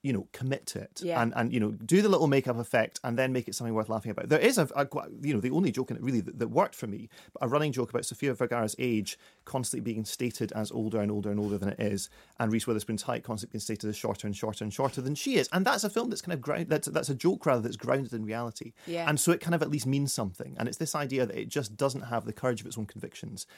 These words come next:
Speaker 1: to, to, to make the material work.
Speaker 2: All right, well, it's at number seven at the top ten. At number six, Jurassic World.
Speaker 1: Yeah, which is a film that, to an extent, is about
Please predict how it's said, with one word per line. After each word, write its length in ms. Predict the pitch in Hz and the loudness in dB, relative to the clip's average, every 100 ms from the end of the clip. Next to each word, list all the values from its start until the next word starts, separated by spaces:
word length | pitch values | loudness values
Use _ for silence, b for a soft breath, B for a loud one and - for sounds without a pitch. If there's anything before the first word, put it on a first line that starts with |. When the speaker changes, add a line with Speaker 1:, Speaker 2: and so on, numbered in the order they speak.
| B | B
Speaker 1:
to, 180 | - 123 | -2 0
to, 180 | 113 - - | 0 -6 -4
to 80 | 117 | 0
make 180 | 117 110 | 0 0
the 80 | 107 | -4
material 400 | 104 104 101 101 | -4 -4 -4 -2
work. 300 | 104 - _ _ _ - - | -4 -6 _ _ _ -10 -4
Speaker 2:
All 100 | 170 | -2
right, 240 | 190 - | -2 -4
well, 80 | 208 | -8
it's 140 | - | -6
at 40 | 220 | -4
number 180 | 185 | -2
seven 420 | 180 196 180 180 180 | -2 -4 -2 -2 -2
at 160 | 185 - | -6 -8
the 40 | |
top 280 | - - - | -8 -8 -6
ten. 320 | - 208 214 | 2 6 6
At 60 | 208 | 6
number 160 | 240 214 | 2 2
six, 340 | - 277 - | 4 2 2
Jurassic 720 | - 208 214 226 - 208 - | -4 0 2 2 0 -4 -4
World. 680 | 180 196 196 156 147 143 143 | 0 4 4 4 -2 -8 2
Speaker 1:
Yeah, 200 | 147 170 | 6 6
which 240 | 151 170 | 6 6
is 120 | 208 190 | 6 6
a 60 | |
film 380 | 190 233 311 311 | 6 6 6 6
that, 180 | 208 - | 4 4
to 80 | 190 | 6
an 40 | |
extent, 460 | 190 - - 202 - | 6 4 0 0 2
is 100 | 156 | 0
about 360 | 151 139 165 | 0 2 2